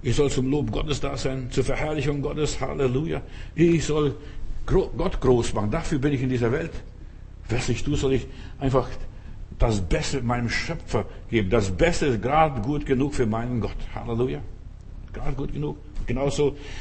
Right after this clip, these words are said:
ich predige und ich versuche auch durch die Predigt alles hineinzulegen, so dass ich sagen kann, also ich habe nichts ausgelassen, so gut wie ich konnte, habe ich alles zusammengebracht. Und lieber Heiland, du möchtest den Rest,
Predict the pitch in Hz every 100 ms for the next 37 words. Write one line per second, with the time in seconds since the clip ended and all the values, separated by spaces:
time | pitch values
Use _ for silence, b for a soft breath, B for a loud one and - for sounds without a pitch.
0 | B 143 113 - 143 147 139 139 120 123
1 | 131 135 - - B B B 113 120 110
2 | 131 143 117 143 156 135 - - B B
3 | 120 127 156 160 147 147 135 151 147 135
4 | B B - 139 135 131 110 123 151 131
5 | 135 127 117 131 120 117 B B B -
6 | - 123 110 - - - B B B 233
7 | 127 156 - 151 147 147 139 139 135 123
8 | B B 127 107 123 156 143 127 - 139
9 | 135 117 117 117 123 - 107 135 135 127
10 | 131 - B B - 113 120 110 113 127
11 | 135 117 B B - 135 127 127 107 113
12 | 107 110 127 - - -